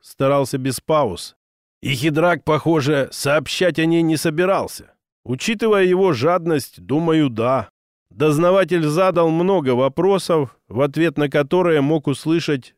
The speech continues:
лишь предположение соплеменника. Еще Буринга заинтересовало высказывание допрашиваемого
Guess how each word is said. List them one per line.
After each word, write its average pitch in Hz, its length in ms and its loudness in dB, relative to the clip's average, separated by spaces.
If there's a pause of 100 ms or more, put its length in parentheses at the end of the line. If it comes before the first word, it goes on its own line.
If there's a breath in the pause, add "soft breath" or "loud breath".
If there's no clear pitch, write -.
лишь 131 300 -4
предположение 143 1080 -2
соплеменника. 127 1000 -4 (460)
Еще 165 460 0
Буринга 170 800 0
заинтересовало 175 920 0
высказывание 151 800 0
допрашиваемого 160 1200 0